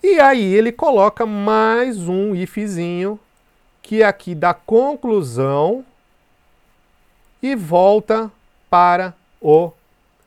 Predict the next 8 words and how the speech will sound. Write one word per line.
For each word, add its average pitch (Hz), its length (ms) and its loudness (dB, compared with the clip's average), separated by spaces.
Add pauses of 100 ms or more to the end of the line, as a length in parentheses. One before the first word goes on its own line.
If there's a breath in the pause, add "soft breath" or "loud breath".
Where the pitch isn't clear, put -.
(320)
diagnóstico. 139 920 -4 (1700 soft breath)
Deixa - 140 -10
eu 143 40 -4
jogar 135 220 -2
toda 123 160 -10
essa 123 140 -10
bagaça 107 460 -12
pra, 104 280 -14